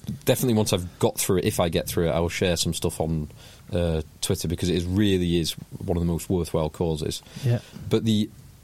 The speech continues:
Speaker 1: astonishing amount of discussion around blister plasters, taping your feet, compete, like, how do you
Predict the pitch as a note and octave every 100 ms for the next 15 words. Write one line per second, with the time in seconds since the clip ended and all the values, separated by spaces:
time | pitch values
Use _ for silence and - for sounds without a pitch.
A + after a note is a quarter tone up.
0 | - - A2+ - - - C#3+ C3+ A#2+ A#2
1 | G2 F#2+ F#2+ C#2 E2+ G2 - A2+ - F2
2 | E2+ - F2 F2 E2+ E2 D#2+ - - -
3 | - - - G#2+ G#2 - F2 F2+ - -
4 | F2 - G#2 - G2 F2+ - G2 F2+ F2
5 | - - - G#2 F#2 G2+ F#2 F#2 - -
6 | A#2+ A2 F#2+ F#2